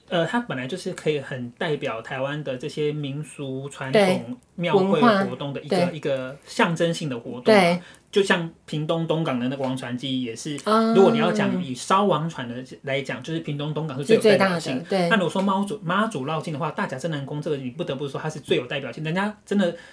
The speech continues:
Speaker 1: 因为有时候商业活动啊，应该是说庙会活动，你要怎么把它操作得好？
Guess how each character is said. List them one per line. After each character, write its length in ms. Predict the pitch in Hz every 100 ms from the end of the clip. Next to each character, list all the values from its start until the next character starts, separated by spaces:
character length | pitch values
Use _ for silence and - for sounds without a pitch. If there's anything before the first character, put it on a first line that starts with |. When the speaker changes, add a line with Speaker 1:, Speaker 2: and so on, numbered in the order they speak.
| -
Speaker 1:
因 100 | 254
为 0 |
有 40 |
时 60 | 156
候 80 | 190
商 220 | 196 196
业 80 | 196
活 160 | 143
动 200 | 143 165 147 _ -
啊， 100 | 165 - -
应 80 | 214
该 160 | 220
是 100 | 226
说 400 | 214 196 180 180 180
庙 280 | 214 208
会 200 | 170 202
活 200 | 165 147
动， 200 | 139 180
你 20 | 147
要 80 |
怎 140 | 175 127
么 80 | 120
把 100 | 117
它 80 |
操 340 | 135 - 240 254
作 200 | 247 160
得 80 | 135
好？ 340 | - -